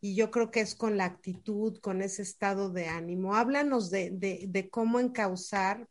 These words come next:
porque tú er-, tú eres la muestra de que así es,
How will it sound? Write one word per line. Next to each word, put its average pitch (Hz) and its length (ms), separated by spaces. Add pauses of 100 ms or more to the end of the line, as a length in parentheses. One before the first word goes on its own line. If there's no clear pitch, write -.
porque - 280
tú 220 420
er-, 202 280
tú 240 160
eres 226 240
la 190 160
muestra 196 560
de 175 160
que 180 120
así 180 340
es, 180 340